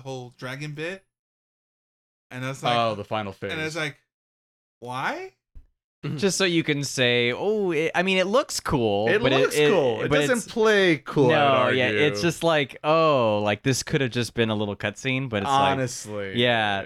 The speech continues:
Speaker 4: I think that's, I was like, "Oh, this is kind of fun," but it's also just like, this feels like a tutorial, like, almost. It's just like, "This is how you play the game." It's like,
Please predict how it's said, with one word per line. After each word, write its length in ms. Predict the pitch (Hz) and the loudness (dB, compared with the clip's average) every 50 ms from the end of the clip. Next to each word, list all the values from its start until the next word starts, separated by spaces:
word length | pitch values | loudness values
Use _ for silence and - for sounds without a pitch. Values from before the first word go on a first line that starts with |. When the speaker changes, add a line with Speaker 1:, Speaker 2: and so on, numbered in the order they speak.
| 65 | -2
Speaker 4:
I 80 | 123 135 | -2 0
think 240 | 147 170 170 147 131 | 0 0 -2 0 0
that's, 300 | 151 143 139 - - - _ - - | 0 0 0 -2 -8 -16 _ -8 -4
I 80 | - 151 | -2 0
was 160 | 170 175 147 | 0 0 0
like, 140 | 160 160 151 - | 0 -2 0 2
"Oh, 120 | 233 226 | 0 2
this 240 | 214 247 233 - - | 2 0 -2 -4 -6
is 80 | 247 - | -8 -6
kind 240 | - - 247 240 | -2 -2 -2 -2
of 120 | 226 - _ _ _ - | -2 -6 _ _ _ -2
fun," 400 | 160 160 170 180 185 202 202 180 | 0 2 2 2 0 -2 -4 -2
but 160 | 160 156 147 | 0 0 2
it's 240 | 147 143 131 - - | 2 0 -2 -2 0
also 320 | 160 156 151 - - 156 | 2 2 2 0 -4 -6
just 240 | 139 143 135 - - | -6 -6 -6 -2 0
like, 260 | 135 123 117 - - _ _ _ _ _ _ _ _ _ _ _ _ _ | 0 0 0 -2 -8 _ _ _ _ _ _ _ _ _ _ _ _ _
this 140 | 143 160 - | -8 -6 -4
feels 160 | 277 311 240 | -4 -2 -2
like 100 | 165 - | 0 -2
a 60 | 120 | -2
tutorial, 720 | 104 127 120 - - - 101 120 135 131 104 92 87 85 | -2 -4 -8 -8 -6 -2 0 2 2 2 2 0 0 -2
like, 180 | 82 85 90 - | -4 -4 -4 -4
almost. 500 | 90 90 92 90 90 85 82 82 - - | -4 -4 -2 -2 -2 -2 -2 -2 -4 -6
It's 100 | 92 - | -8 -6
just 160 | - 104 - - | -6 -6 -4 -2
like, 240 | 101 95 92 - | -2 -2 -2 -4
"This 140 | _ 202 240 | _ -6 -4
is 100 | 196 151 | -4 -2
how 80 | 120 107 | -2 -2
you 140 | 117 123 127 | -2 -2 -4
play 180 | - 120 120 | -2 -2 -2
the 100 | 131 160 | -2 -2
game." 240 | 165 208 226 226 196 | -2 -2 -2 -2 -2
It's 80 | 170 165 | 0 -2
like, 140 | 156 147 | -2 -2